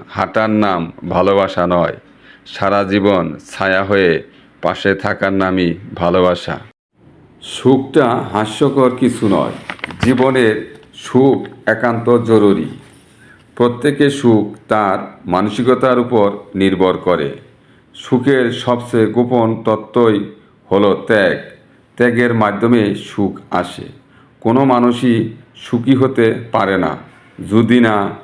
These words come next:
সে নিজেকে সুখী মনে করে। সেই সুখী যে একটি রমণীকে সুখী করতে পেরেছে। যে ব্যক্তির কোনো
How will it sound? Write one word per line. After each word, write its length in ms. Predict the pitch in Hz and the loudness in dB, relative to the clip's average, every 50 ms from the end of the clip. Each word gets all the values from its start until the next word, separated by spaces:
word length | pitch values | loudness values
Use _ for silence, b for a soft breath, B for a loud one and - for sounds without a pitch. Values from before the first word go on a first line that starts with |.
| - _ _ - - - | -20 _ _ -20 -20 -4
সে 200 | - - 110 107 98 90 - - - - - _ - | 0 2 4 4 4 2 0 -4 -10 -20 -20 _ -2
নিজেকে 520 | 92 101 113 104 104 113 107 110 101 101 92 82 80 - - | 2 2 2 4 2 0 0 0 0 0 0 0 -2 -4 -4
সুখী 280 | - 104 95 104 110 101 95 | -6 -4 -2 0 0 0 2
মনে 200 | 95 95 98 95 | 2 0 0 0
করে। 320 | - - 90 87 76 67 - - - - - _ _ b b b b b b b b b b - | 0 0 0 0 0 -2 -6 -8 -12 -16 -20 _ _ b b b b b b b b b b -18
সেই 440 | - - - 143 135 139 143 139 135 135 131 | -10 -2 2 4 4 6 4 4 2 2 0
সুখী 460 | 135 - - 131 123 - 127 117 104 90 82 85 - - 87 80 - | 0 0 0 0 2 2 2 2 2 2 -2 -6 -10 -12 -8 -2 0
যে 120 | 117 117 110 104 87 85 110 | 2 4 4 4 2 2 0
একটি 300 | 107 - - - 127 123 117 101 92 | 0 -4 -4 0 2 2 4 4 2
রমণীকে 640 | 85 104 110 117 120 123 120 120 113 113 107 104 95 87 76 73 - B B B B | 2 2 2 4 4 4 4 4 2 2 2 2 4 2 0 -2 -6 B B B B
সুখী 360 | - - - 117 104 113 123 117 120 | -12 -6 -4 -2 0 2 2 2 2
করতে 380 | 127 127 120 120 120 - 127 113 104 104 104 | 2 0 0 -2 -2 0 2 2 2 2 0
পেরেছে। 460 | 104 104 95 90 92 90 - - - - - - - - _ _ _ _ _ _ _ _ _ - | 0 0 2 2 0 -2 -4 -8 -12 -12 -12 -16 -20 -20 _ _ _ _ _ _ _ _ _ -10
যে 280 | 87 87 87 120 135 135 | -8 -2 2 2 4 4
ব্যক্তির 400 | 135 143 147 143 147 143 143 135 135 | 4 2 2 0 0 2 2 2 2
কোনো 240 | - 123 117 117 | 2 2 2 2